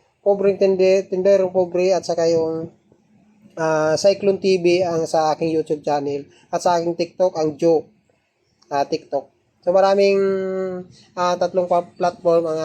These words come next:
aking, ah, ah, social media. Wow, social talaga. Hindi naman social,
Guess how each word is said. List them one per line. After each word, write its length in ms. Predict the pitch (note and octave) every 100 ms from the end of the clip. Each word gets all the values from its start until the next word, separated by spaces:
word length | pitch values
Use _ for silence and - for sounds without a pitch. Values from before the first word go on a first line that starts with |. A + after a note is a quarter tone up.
| D#3
aking, 240 | D#3 D#3 D#3 D3+ D3 D3
ah, 400 | D#3 C#3+ C#3 C3+ C3+ - - - - - - - - - - - -
ah, 680 | C#3 C3+ C3+ C3+ C3 C3 C3 C#3+ -
social 400 | - D3+ D#3 D3
media. 400 | D3 C3 C3 B2
Wow, 400 | B2 C#3+ G3+ D#3+
social 480 | - F3+ - D#3 C3
talaga. 480 | B2+ A#2+ B2 - _ - _ _ _
Hindi 240 | - A#3+ C4+
naman 160 | G#3+
social, 480 | F#3+ E3+ F3+ D#3 D3+